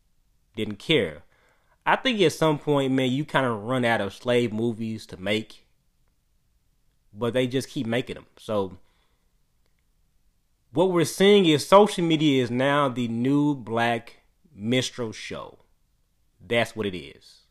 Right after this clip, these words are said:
It's the new black minstrel show. And what we do is we prank with clowns. Um, we'll make funny videos, all at the expense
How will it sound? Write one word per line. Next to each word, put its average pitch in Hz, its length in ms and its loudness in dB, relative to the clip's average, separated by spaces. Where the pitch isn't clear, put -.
It's 110 240 -2
the 113 120 -6
new 143 320 4
black 151 360 0
minstrel 131 420 -2
show. 78 480 -12
And 98 920 -4
what 120 240 -2
we 156 100 4
do 165 320 6
is 131 220 -2
we 113 180 -10
prank 147 560 0
with 92 160 -16
clowns. 120 1000 0
Um, 87 640 -10
we'll 117 300 0
make 113 240 -2
funny 110 340 -6
videos, 135 680 2
all 131 300 2
at 127 140 -4
the 123 100 -6
expense - 880 -6